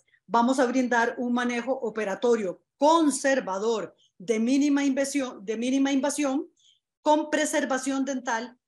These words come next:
y con la máxima protección pulpar. Entonces, ¿cuándo intervenir en el proceso de la caries? Las estrategias de intervención las clasificamos hoy en tres grandes grupos, las no invasivas,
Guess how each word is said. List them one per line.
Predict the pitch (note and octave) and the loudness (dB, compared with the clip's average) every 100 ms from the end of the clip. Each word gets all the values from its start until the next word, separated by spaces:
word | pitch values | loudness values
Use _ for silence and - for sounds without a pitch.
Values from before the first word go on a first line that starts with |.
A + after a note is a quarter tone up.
| _ | _
y | D4 C#4+ | -4 -2
con | C#4 C4+ - | 0 -2 -2
la | A#3 G#3 | -4 -2
máxima | A3 A3 - A3+ A3+ A3+ _ _ - | -2 -2 -6 -6 -6 -8 _ _ 4
protección | A#3+ A#3+ A#3+ G#3 - G#3+ F#3+ F3 | 8 8 6 0 -2 -6 -6 -6
pulpar. | F3+ D3+ - - _ _ _ _ _ _ _ | -8 -8 -12 -18 _ _ _ _ _ _ _
Entonces, | A3+ G#3+ D4 D#4+ D#4 G4 - - _ | -2 4 6 6 6 2 -2 -10 _
¿cuándo | D#4 D#4 D#4+ E4+ | 4 6 6 6
intervenir | D#4+ C4 A#3 A3+ A#3 D4 D4 C4 | 6 6 4 2 4 4 2 0
en | A3+ | -2
el | G#3 G3+ | -2 -4
proceso | G3+ A3 G#3+ A#3+ | -6 -4 -2 -2
de | A3+ | 0
la | G#3 F#3+ | -2 -2
caries? | A#3+ A#3+ G#3 F3 - _ _ _ | 0 0 0 -6 -10 _ _ _
Las | A3+ A3+ C4 | 0 2 4
estrategias | D#4+ D#4+ E4 D#4+ D#4+ C#4 C4+ C#4 G3 | 4 4 2 4 6 4 6 2 4
de | C4+ | 4
intervención | C4+ - A#3+ A3 G3 B3+ A#3+ A#3+ C4 - _ - | 4 2 0 -2 -6 -4 -2 -2 -6 -12 _ 0
las | B3 B3+ | 2 4
clasificamos | C#4+ C#4+ D4 D4 D4 B3 A#3 C4+ | 4 4 2 0 0 -2 -2 -2
hoy | C4+ A#3 C#4 - | -2 -2 -4 -6
en | A#3 A3 | -6 -6
tres | G#3 G3 | -6 -6
grandes | G3+ F#3+ F#3+ F#3 | -6 -8 -6 -2
grupos, | D#4+ - F#3+ - - _ _ - | 0 0 -4 -12 -12 _ _ -6
las | F#3+ F#3+ E3+ | -2 0 0
no | G3 A#3+ C#4+ | 2 6 8
invasivas, | D4+ D4 D4+ E4 C4+ C#4 D#4 - | 8 8 4 4 4 4 0 -6